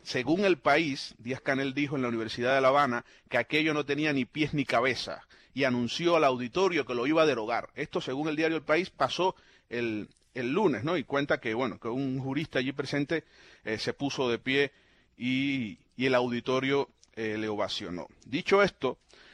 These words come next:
habría que ser muy ingenuo para pensar que Miguel Díaz-Canel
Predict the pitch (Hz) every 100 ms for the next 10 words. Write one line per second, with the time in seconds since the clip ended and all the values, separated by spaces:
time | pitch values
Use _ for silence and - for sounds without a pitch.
0 | - 107 113 156 226 214 - 214 190 -
1 | 120 135 214 240 175 - 208 165 123 123
2 | 123 117 117 117 117 196 190 127 117 120
3 | 170 220 151 185 - 131 139 151 135